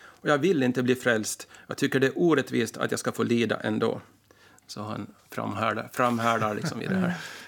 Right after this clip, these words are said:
Speaker 2: Ja.
Speaker 1: Och så, det är just den här parallell till Bibeln, Abraham och Isak, och att Isak,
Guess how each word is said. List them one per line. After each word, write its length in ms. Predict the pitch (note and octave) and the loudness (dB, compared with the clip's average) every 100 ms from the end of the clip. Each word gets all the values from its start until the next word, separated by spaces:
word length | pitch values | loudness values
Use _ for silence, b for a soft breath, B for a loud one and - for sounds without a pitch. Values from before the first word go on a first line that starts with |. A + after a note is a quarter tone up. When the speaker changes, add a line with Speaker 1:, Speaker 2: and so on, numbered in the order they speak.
| B | B
Speaker 2:
Ja. 120 | B A#2 A2 A2+ | B -12 -14 -18
Speaker 1:
Och 120 | - A2+ | -6 0
så, 160 | A#2+ - - C#3+ | 0 0 -10 -2
det 160 | A#2 | 2
är 40 | A#2 | 4
just 220 | B2 A#2+ | 2 0
den 100 | B2 | -2
här 240 | A2+ A2+ - - _ _ _ _ _ _ - | 0 0 -2 -10 _ _ _ _ _ _ -6
parallell 400 | A2+ A2+ A2+ A2+ | -2 0 0 -2
till 120 | A2 | -2
Bibeln, 600 | A2 A#2+ A2 A2+ A2 - - | 0 2 0 -2 -4 -6 -6
Abraham 640 | A2 A2 A2 A#2 G#2 A2+ | -2 -2 -2 -2 -4 -4
och 100 | A2+ | -4
Isak, 520 | A#2+ - - - - | -4 -4 -6 -8 -10
och 280 | - - - | -10 -10 -12
att 240 | - B2 - | -12 -12 -10
Isak, 580 | - - - - - | -10 -8 -10 -10 -16